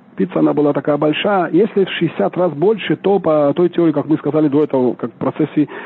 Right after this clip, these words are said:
значит, варки, мы сказали, что, в принципе, пицца разрешена, потому что вот этот вкус, вкус, э, мяса, который заходит в эту пиццу, он как бы аннулируется там, он не чувствуется там. Но из-за того, что это был процесс жарки,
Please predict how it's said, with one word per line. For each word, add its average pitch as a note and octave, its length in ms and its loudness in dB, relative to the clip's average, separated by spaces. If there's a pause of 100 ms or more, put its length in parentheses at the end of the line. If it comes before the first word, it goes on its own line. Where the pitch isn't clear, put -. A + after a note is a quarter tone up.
(180)
значит, C#3 300 -4
варки, G#3+ 280 0
мы F3+ 120 2
сказали, G3+ 380 0
что, - 160 -2
в - 20 -2
принципе, F#3+ 280 -2
пицца F#3 260 0
разрешена, F#3 520 0
потому C#3 300 0
что - 140 -2
вот C#3+ 120 0
этот D#3 200 -2
вкус, F#3+ 220 0 (260)
вкус, F#3+ 340 0
э, D3 240 4
мяса, D#3+ 280 2
который C#3+ 260 0
заходит D#3 280 -2
в - 40 0
эту D#3 120 -2
пиццу, F3 320 -2
он F3 160 2
как E3 160 0
бы E3 220 2 (120)
аннулируется E3 600 2
там, B2+ 240 0
он C#3+ 380 4
не E3 120 4
чувствуется F3 540 0
там. B2 200 -6 (760)
Но G3 400 2 (180)
из-за C#3+ 160 0
того, E3+ 260 0
что - 140 -2
это F#3 140 -2
был F3 160 2
процесс E3 340 -4
жарки, D3 580 -2